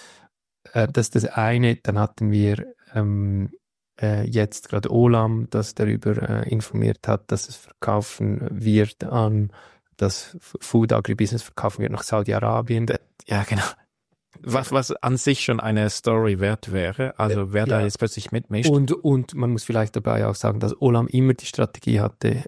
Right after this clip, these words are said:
Speaker 1: äh, an die Börse, dieses, dieses Business an die Börse zu bringen, also ein, ein I P O und nicht ein Verkauf. Das ist, das Geschäft ist noch nicht über die Bühne. Sie haben da gesagt, man sei erst in Verhandlungen, aber das,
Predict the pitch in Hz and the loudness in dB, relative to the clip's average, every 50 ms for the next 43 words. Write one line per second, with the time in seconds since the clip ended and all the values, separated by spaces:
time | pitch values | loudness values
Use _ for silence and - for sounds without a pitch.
0 | - _ - 120 110 113 - - - 110 113 147 - - 117 123 - - - - | -10 _ -2 0 0 0 -2 -2 -2 -2 -2 2 2 2 2 2 0 -6 -4 -2
1 | 110 107 - - 127 - - - 117 107 - - - 110 113 110 - 113 107 104 | -2 -2 -2 -6 -12 -16 -4 -2 -2 -2 0 -2 -4 -2 -2 -2 -2 -2 -2 0
2 | 104 - 123 127 - - - - - 123 117 117 120 113 107 101 - - 98 - | 4 4 4 4 4 0 -6 -8 -8 -4 0 0 0 2 0 0 0 -2 -2 -2
3 | 90 101 - - - 113 104 107 107 110 113 - - - 110 107 104 101 101 101 | -4 -6 -6 -4 -2 0 2 2 2 2 0 0 2 2 4 4 2 2 0 -2
4 | 98 98 - - - - - - 104 104 - - - - - 135 135 139 - - | -4 -4 -6 -10 -12 -6 -4 -4 -4 -4 -8 -12 -10 -4 0 2 2 2 0 -2
5 | 107 - 117 107 - - - 110 - - 107 - 120 113 - - 117 113 107 107 | -2 -2 -4 -6 -6 -10 -14 -12 -10 -4 0 0 0 0 0 -4 -4 -2 -2 0
6 | 113 107 - - 110 104 - 113 - - - 123 123 127 120 - 127 117 110 117 | -2 -2 -2 -4 -4 -4 -4 -8 -14 -2 2 4 4 4 4 4 2 4 4 4
7 | 113 107 - - - 110 101 - - - 113 104 113 110 104 104 104 - 110 107 | 2 0 0 -2 -2 -2 -2 -2 -2 -2 0 2 2 2 2 2 0 -2 -6 -6
8 | - - - - - 120 117 120 117 120 117 117 113 107 107 98 104 104 - - | -6 -6 -6 -2 -2 0 0 0 2 2 2 2 2 2 0 0 -2 -6 -8 -14
9 | - - _ _ _ _ _ _ _ - - 95 - | -20 -20 _ _ _ _ _ _ _ -4 -4 -4 -4